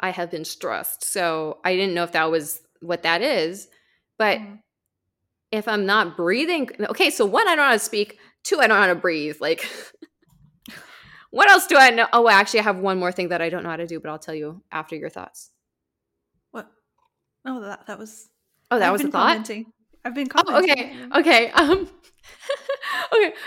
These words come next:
Speaker 1: the next thing I realized I don't know how to do, and I have been told this before, okay?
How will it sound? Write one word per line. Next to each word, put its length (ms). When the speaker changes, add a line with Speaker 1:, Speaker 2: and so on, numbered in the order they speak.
Speaker 1:
the 140
next 320
thing 180
I 80
realized 440
I 100
don't 200
know 80
how 80
to 100
do, 240
and 200
I 100
have 220
been 180
told 300
this 380
before, 560
okay? 260